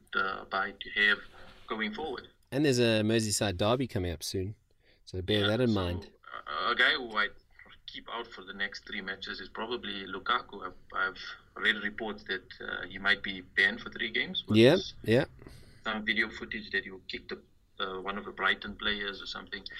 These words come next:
Speaker 1: It's gonna be hard for United, eh? I mean, uh, they've got Arsenal and City, two must-win games if they wanna keep in touch with Man City. So that's gonna be very, very, uh, uh, it's gonna hurt Jose.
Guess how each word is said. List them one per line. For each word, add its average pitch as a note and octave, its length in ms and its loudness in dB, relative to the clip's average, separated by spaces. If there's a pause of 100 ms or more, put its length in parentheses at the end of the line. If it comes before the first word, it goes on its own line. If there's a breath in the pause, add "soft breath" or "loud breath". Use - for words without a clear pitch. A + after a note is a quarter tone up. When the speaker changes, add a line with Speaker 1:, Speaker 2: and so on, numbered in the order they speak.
(380 loud breath)
Speaker 1:
It's C3 140 -6
gonna C3+ 180 -2
be A2+ 100 -2
hard G#2+ 260 4
for G#2+ 100 -8
United, G2+ 360 -4
eh? - 380 -20
I F#2 40 -18
mean, F#2+ 240 -14 (100)
uh, F#2+ 300 -6
they've F#2+ 180 -8
got G2+ 220 -8
Arsenal A2+ 480 -2
and A2 220 0
City, F#2 600 -10 (260)
two A#2+ 180 -6 (180)
must-win G2+ 460 -4
games F#2+ 280 -6
if F#2 120 -18
they F#2 60 -8
wanna F#2 160 -8 (100)
keep G#2+ 220 -12
in F#2 200 -14
touch G#2 300 -2
with F#2+ 120 -16 (100)
Man F#2 200 -6
City. G#2 340 -10 (600 loud breath)
So - 120 -4
that's B2 180 0
gonna G2 180 -6
be F#2 280 -8 (140)
very, F#2+ 260 -2
very, F#2 440 -6
uh, - 600 -14
uh, F2+ 220 -4 (380)
it's - 120 -16
gonna A2 160 0
hurt A2+ 220 0
Jose. F#2+ 300 -4